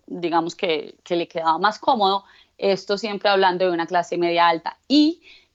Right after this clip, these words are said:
que <laughs> evidentemente el colombiano es súper arribista.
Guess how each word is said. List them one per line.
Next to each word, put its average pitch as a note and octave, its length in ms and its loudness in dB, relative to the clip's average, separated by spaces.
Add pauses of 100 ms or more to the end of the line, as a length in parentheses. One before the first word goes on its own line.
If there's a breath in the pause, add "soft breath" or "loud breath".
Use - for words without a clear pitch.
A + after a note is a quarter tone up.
que F3+ 560 2
<laughs> - 20 -10
evidentemente G3 680 2
el G3 60 -10
colombiano E3 280 -4
es D3+ 60 -8
súper F3 220 0
arribista. D#3 600 -2